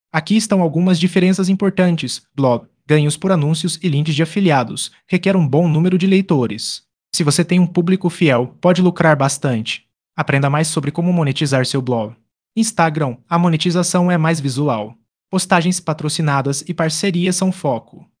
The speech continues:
Um bom número de seguidores e conteúdo atraente ajudam muito. Descubra como criar uma loja no Instagram. TikTok, o foco é no engajamento rápido. Ganhos com vídeos virais e colaborações.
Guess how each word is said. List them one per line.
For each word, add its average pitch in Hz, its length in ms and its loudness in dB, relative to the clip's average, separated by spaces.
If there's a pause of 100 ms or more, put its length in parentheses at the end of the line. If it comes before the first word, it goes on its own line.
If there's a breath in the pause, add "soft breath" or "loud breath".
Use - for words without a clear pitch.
(200)
Um 151 80 2
bom 160 180 4
número 180 280 4
de 165 100 0
seguidores 160 720 0
e 190 80 -2
conteúdo 190 420 2
atraente 135 400 -2
ajudam 143 280 2
muito. 123 460 -4 (360)
Descubra 180 380 0
como 185 220 2
criar 151 260 2
uma 151 140 2
loja 135 280 2
no 143 120 0
Instagram. 120 580 -2 (340)
TikTok, 160 540 -4 (160)
o 165 60 -4
foco 190 340 -2
é 175 60 2
no 151 80 0
engajamento 165 580 0
rápido. 135 540 -6 (340)
Ganhos 139 240 0
com 147 160 -2
vídeos 139 340 0
virais 156 460 2
e 165 80 -4
colaborações. 135 1000 -2